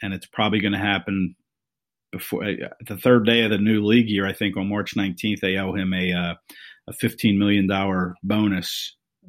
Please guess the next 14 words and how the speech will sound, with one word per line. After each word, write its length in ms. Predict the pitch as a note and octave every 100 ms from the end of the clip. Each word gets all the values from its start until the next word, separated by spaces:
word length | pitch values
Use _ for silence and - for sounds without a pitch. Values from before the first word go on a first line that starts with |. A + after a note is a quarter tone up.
| -
um, 540 | F#2+ F#2 F2+ F#2+ - _ - - - - - - _ _ _ _
that 180 | G#2+ F2+
counts 640 | A2 F#2+ F#2 F2 - - _ _ -
towards 280 | G#2 F2+ F#2
the 80 |
cap, 400 | F2 G2 F#2+ F#2
I 60 | F2
believe. 400 | E2 F2 F2+ F2+
So 400 | - A2 G#2 - -
they're 160 | B2+
gonna 160 | C3 A#2+
have 160 | A#2 A#2+
to 80 |
make 220 | A2 G#2+